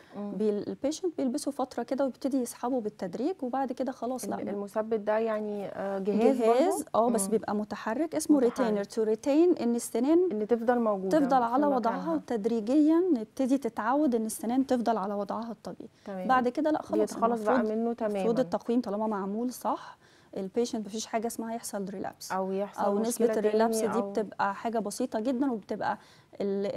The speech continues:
Speaker 2: الدكتور قايلها لل-، للبيشنت قبل ما ت-، ما تبتدي، إن في كيسز معينة بيبقى فيها
Speaker 1: مم.
Speaker 2: نسبة ريلابس خفيفة قوي، بس البيشنت بيبقى عارفها، يعني، تع-، في خمسة في المية نسبة ريلابس، آه، اكسبتبل بالنسبة لك.
Speaker 1: يعني بنطمن الناس إنه
Speaker 2: طبعًا.
Speaker 1: تقويم بعد ما بينتهي، لا، مش هيبقى
Speaker 2: لا
Speaker 1: في
Speaker 2: خالص،
Speaker 1: مشاكل تاني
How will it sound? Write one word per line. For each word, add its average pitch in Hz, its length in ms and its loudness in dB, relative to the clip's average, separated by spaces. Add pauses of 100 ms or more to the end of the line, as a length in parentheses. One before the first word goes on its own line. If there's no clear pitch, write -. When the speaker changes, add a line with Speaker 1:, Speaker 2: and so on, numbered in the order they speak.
Speaker 2:
الدكتور 294 580 -2
قايلها 262 500 0
لل-، 196 380 -4
للبيشنت 240 580 -4
قبل 196 260 -6
ما 190 120 -8 (180)
ت-، - 60 -10
ما 196 180 -8
تبتدي، - 540 -12
إن 196 140 -6
في 233 200 -4
كيسز 247 400 -2
معينة 220 280 -2
بيبقى 226 220 -2
فيها 254 140 -6
Speaker 1:
مم. 262 60 0
Speaker 2:
نسبة 196 200 -6 (100)
ريلابس 220 300 -4
خفيفة - 400 -6
قوي، 339 160 0 (340)
بس 277 220 -4
البيشنت 277 340 0
بيبقى 214 440 0
عارفها، 226 340 -2
يعني، - 180 -8
تع-، 202 240 -4
في 214 240 -6
خمسة 233 320 -6
في - 100 -10
المية 226 340 -4
نسبة 233 280 -6 (120)
ريلابس، 226 320 -6 (400)
آه، - 60 -2
اكسبتبل 208 680 -2
بالنسبة 185 440 -8
لك. 220 60 0
Speaker 1:
يعني 226 200 2
بنطمن 262 440 0
الناس 247 380 -2
إنه 311 220 2
Speaker 2:
طبعًا. 277 320 2
Speaker 1:
تقويم 254 340 2
بعد 226 300 2
ما 233 180 0
بينتهي، 240 640 -2
لا، 269 200 -6
مش 208 340 -8
هيبقى 214 280 0
Speaker 2:
لا - 60 -8
Speaker 1:
في 240 100 -4
Speaker 2:
خالص، 262 160 4
Speaker 1:
مشاكل 233 220 0
تاني 240 180 4